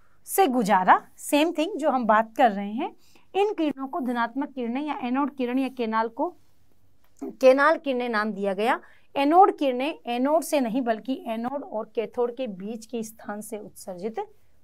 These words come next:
होती है। एनोड किरणें एनोड और कैथोड के बीच के स्थान से क्या होती है? उत्सर्जित होती है, because of वहां पर आपने एक पर्दा लगा दिया है,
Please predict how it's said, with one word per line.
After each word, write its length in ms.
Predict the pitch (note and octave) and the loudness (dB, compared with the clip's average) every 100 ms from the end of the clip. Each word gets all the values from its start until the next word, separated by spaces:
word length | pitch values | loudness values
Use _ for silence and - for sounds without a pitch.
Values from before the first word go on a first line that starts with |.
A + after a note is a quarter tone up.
| - | 2
होती 380 | B3+ B3 G3 F3 | 2 2 -8 -8
है। 380 | D#3+ B3+ F#3+ - - - - | 4 4 4 -2 -20 -20 -2
एनोड 380 | B3 C4+ D4+ C4 | 2 4 2 0
किरणें 420 | A#3 A3 B3+ G#4 A#4 - | -6 -4 0 0 -2 -8
एनोड 300 | B3+ C4+ D4+ | -4 0 2
और 180 | D4+ D4 | 2 0
कैथोड 400 | C4 B3 C#4 C4+ | -4 0 0 0
के 100 | E4 | -2
बीच 440 | A#3+ G3+ B3+ D4+ - | -4 -2 -2 -2 -2
के 200 | D4 B3+ | -4 -4
स्थान 340 | - B3+ B3+ | -6 -6 -6
से 140 | B3+ | -8
क्या 160 | B3+ A#3 | -6 -4
होती 280 | G#3 G3+ C#4 | -4 -8 -10
है? 60 | |
उत्सर्जित 460 | D#4 A3 - A#3 G#3 | -8 -8 -6 -6 -6
होती 140 | G#3 | -4
है, 60 | B3+ | -4
because 280 | C4 A3+ A3 | -4 -6 -4
of 100 | C4+ | -4
वहां 240 | A3 G3+ | -6 -6
पर 120 | G#3 | -2
आपने 220 | G#3+ G#3 B3 | -2 -2 -6
एक 120 | - | 6
पर्दा 280 | F#4+ D4 A3+ | 8 8 6
लगा 240 | F#3+ G3 | 2 -4
दिया 200 | G#3+ B3+ | -2 -2
है, 120 | E3+ | -2